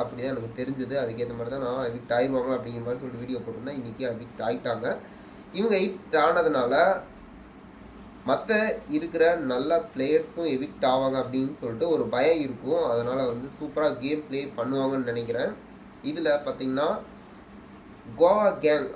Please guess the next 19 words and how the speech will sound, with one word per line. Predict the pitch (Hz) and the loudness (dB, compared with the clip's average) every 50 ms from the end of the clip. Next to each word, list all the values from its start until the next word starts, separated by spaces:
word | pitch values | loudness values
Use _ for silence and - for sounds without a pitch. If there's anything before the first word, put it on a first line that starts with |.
| 117 127 | -2 -2
அதுலேருந்து | 139 160 165 170 160 156 151 156 170 175 | -2 0 -2 -2 -2 -2 -2 -4 -2 2
யாராவது | 165 135 135 147 151 156 | 4 4 6 6 6 4
வெளியே | 143 131 139 147 156 151 | 4 2 2 2 2 2
வருவாங்கன்னு | 143 139 135 135 151 151 151 - | 2 2 0 0 0 -2 -4 -4
சொல்லிட்டு | 131 - 147 143 127 117 | -6 -6 -4 -2 0 0
நிறைய | 117 123 135 147 | 2 2 2 2
பேர் | 151 151 147 131 | 0 0 -2 -2
எதிர்பார்த்திருப்பீங்க. | 127 131 123 131 120 117 123 117 - 127 120 120 131 151 160 | -2 -2 -2 -2 -2 -2 -4 -6 -6 -8 -6 -4 -2 0 0
ஆனா, | 147 123 120 120 127 135 147 139 | 0 0 0 0 0 -2 -2 -2
அதுலேருந்து | 117 120 117 117 131 139 131 113 113 | -4 -4 -6 -6 -6 -6 -4 -2 -2
யாருமே | 113 123 123 135 139 | -2 -2 -2 -4 -6
வரல. | 131 113 110 110 113 127 127 123 139 147 160 - - - - - - - - - | -6 -4 -6 -6 -4 -2 -2 -2 -2 -2 -4 -6 -12 -18 -20 -20 -20 -20 -16 -12
இப்போ | - 123 123 165 | -8 -4 -4 -2
பாத்தீங்கன்னா, | 156 156 143 147 143 139 135 135 139 156 165 175 - - - - - - - | 0 0 0 0 -2 -2 -2 0 2 2 2 0 -2 -6 -10 -14 -18 -16 -6
ஃபர்ஸ்ட் | - 151 151 - - - | -4 -2 -2 -2 -2 -2
எவிக்ட் | 165 156 170 180 - - - - - - - - - - | -2 -2 -2 -4 -8 -12 -18 -20 -20 -20 -20 -20 -12 -4
ஆனந்தி | 113 123 147 160 165 156 147 151 | 0 2 4 4 4 2 2 2
தான் | 156 143 | 2 2
இருக்காங்க. | 135 123 117 117 113 117 123 | 2 0 -2 -2 -2 0 0